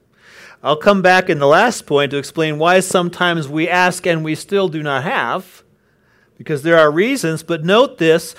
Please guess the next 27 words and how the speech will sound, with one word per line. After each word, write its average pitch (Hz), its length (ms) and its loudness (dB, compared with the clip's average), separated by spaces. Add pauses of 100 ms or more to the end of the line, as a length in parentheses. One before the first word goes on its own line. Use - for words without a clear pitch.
(240)
Jesus 254 480 -6
would 190 140 0
not 202 200 2
encourage 226 480 2
us 202 200 2
to 160 100 -6
ask 185 320 0
God 185 300 2
for 233 100 -8
the 220 140 -4
Spirit 185 480 0
unless 170 400 -2
it 165 100 0
really 160 340 -2
matters 180 600 0
that 165 180 0
we 202 160 2
ask. 247 640 -6 (840)
Unless 208 520 4
there 202 220 4
was 214 260 4
actually 226 720 -2
an 214 120 2
experience 208 720 0
of 214 140 0
his 185 180 0
power 214 720 0